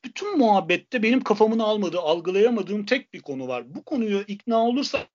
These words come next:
ben de herkes gibi Golden State playoff yapamayacak diyeceğim, tamam mı? Veya zorlanacak diyeceğim. Abi Klay Thompson bu kadar önemli bir oyuncu mu abi?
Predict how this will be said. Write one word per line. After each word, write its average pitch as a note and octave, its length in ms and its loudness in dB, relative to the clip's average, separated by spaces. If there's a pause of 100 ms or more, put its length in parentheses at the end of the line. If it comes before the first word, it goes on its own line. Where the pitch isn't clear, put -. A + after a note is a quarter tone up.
(160)
ben B3 340 4
de A#3 60 4
herkes G3+ 460 0
gibi F#3 180 -6
Golden G#3 300 4
State A3 320 -8
playoff G#3 360 0
yapamayacak F3 540 -8
diyeceğim, - 300 -20
tamam A#3 240 -8
mı? D3+ 100 -4
Veya F#3+ 180 4
zorlanacak E3 640 -6
diyeceğim. - 220 -20 (440)
Abi G#3+ 300 0
Klay C#4+ 300 2
Thompson A3+ 480 -4
bu C4+ 80 -6
kadar G3 240 2
önemli G3+ 440 0
bir A3 60 0
oyuncu B2+ 380 -2
mu G#2+ 180 -12
abi? G2+ 140 -20